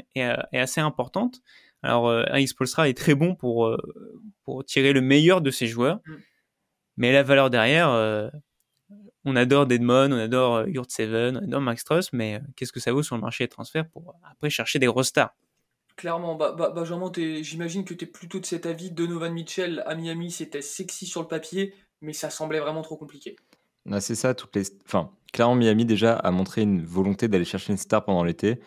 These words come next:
Speaker 3: n'a pas réussi, donc c'est un échec du front office, on peut le dire clairement. Mais, euh, Oscar a très bien invoqué les raisons, c'est-à-dire qu'ils avaient pas les armes.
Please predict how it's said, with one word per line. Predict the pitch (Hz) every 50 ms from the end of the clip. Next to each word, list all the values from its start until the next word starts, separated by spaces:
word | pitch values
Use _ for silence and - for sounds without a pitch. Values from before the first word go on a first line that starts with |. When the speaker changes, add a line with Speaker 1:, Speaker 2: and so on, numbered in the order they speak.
| - _ _ _
Speaker 3:
n'a | - 85 85
pas | - 107 98
réussi, | 101 101 95 - - 110 117 127
donc | 98 92 85 -
c'est | - - 85 87 85 78 - -
un | 90 82 82 85
échec | 90 98 - 143 117
du | 101 98
front | - - 95 -
office, | 85 - 110 123 120
on | 98 85
peut | - 87
le | 85 87
dire | 90 90 -
clairement. | - - 87 85 87 104 127 - - - - - - - _ _ _ -
Mais, | 90 95 101 113 120 120
euh, | 113 101 92 87 87 85 85 82 82 82 82 - -
Oscar | - 90 - - 117 107 95
a | 85 82
très | - - 104
bien | 95 104 98
invoqué | 98 92 90 87 - 95
les | 87 85
raisons, | 82 87 82 87 107 117 113
c'est-à-dire | - - 85 87 87
qu'ils | - - 85 87
avaient | 82 80
pas | - 107 101
les | 95 90 85 95
armes. | 95 110 120 113